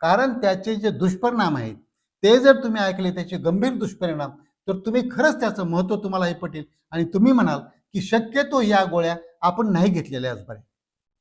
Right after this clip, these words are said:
तर या गोळ्यांचे जे दुष्परिणाम होतात तेही आपण नंतर सविस्तर चर्चा करणार आहोत. त्या अगोदर पाहूया की या कोणत्या गोळ्या आहेत. सगळ्यात, सगळ्यात बेकार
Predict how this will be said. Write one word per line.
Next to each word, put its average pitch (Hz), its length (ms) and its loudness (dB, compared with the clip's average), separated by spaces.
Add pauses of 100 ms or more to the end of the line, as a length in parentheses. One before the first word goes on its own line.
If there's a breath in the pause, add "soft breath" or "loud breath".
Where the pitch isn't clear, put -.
(320)
तर 170 100 -2
या 220 340 4
गोळ्यांचे 196 460 0
जे 185 80 -4
दुष्परिणाम 175 520 -2
होतात 143 240 -6 (360)
तेही 262 240 4
आपण 202 300 2
नंतर 185 220 -6
सविस्तर 170 400 -8
चर्चा 156 300 -8
करणार 139 320 -8
आहोत. 131 180 -8 (380)
त्या 190 100 -2
अगोदर 226 420 2
पाहूया 165 400 0
की - 460 -6
या 214 140 8 (100)
कोणत्या 233 440 4
गोळ्या 131 240 -6
आहेत. 107 140 -16 (800)
सगळ्यात, 233 440 4 (760)
सगळ्यात 226 580 4
बेकार 196 380 0